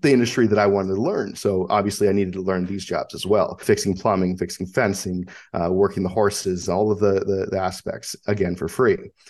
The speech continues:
And the, one of the trade-offs that I had for free was I was also living on these ranches. So, you know, it wasn't exactly free.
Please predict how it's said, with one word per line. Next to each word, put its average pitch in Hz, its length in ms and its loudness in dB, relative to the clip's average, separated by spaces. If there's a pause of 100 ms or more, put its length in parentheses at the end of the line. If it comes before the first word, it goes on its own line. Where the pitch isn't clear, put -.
(500)
And 98 500 4 (180)
the, 113 120 0
one 131 160 4
of 117 80 4
the 107 80 4
trade-offs 117 600 2
that 101 100 -4
I 98 80 -4
had 92 280 -6
for - 120 -10
free 117 340 4
was 98 340 0
I 101 60 0
was 98 140 2
also 101 220 -2
living 92 400 -4
on 90 180 0
these 90 180 0
ranches. 85 460 -2
So, 87 340 -2
you 92 80 -4
know, 92 60 -2
it 92 60 0
wasn't 101 300 0
exactly 92 520 -4
free. - 340 -14